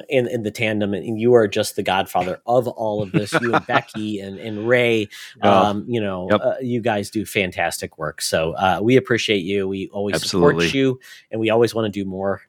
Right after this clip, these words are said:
Speaker 1: and, uh, more to come. And for Secret
Speaker 2: Absolutely.
Speaker 1: Friends, you definitely,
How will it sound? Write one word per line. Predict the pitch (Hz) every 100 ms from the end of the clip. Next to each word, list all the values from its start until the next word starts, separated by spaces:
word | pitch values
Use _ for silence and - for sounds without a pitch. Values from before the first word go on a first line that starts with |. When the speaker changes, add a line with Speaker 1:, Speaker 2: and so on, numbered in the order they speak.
| _
Speaker 1:
and, | 98 92 87 87 87
uh, | 82 80 82 -
more | 113 107 101
to | 87
come. | - 90 76 - -
And | 107 90 87
for |
Secret | 95
Speaker 2:
Absolutely. | - 90 90 82 85
Speaker 1:
Friends, | 87 -
you | 90 -
definitely, | 104 92 104 87 90